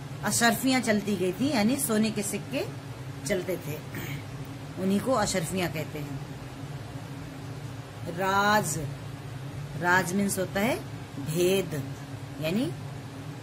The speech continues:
दिल में जो हमारे बात छुपी हुई होती है उसको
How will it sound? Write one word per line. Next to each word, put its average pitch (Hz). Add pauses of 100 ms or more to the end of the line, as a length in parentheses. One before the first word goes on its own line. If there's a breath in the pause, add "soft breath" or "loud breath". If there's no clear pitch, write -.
(1080)
दिल 226
में 233
जो 214
हमारे 196
बात 190
छुपी -
हुई 202
होती 160
है 196
उसको 240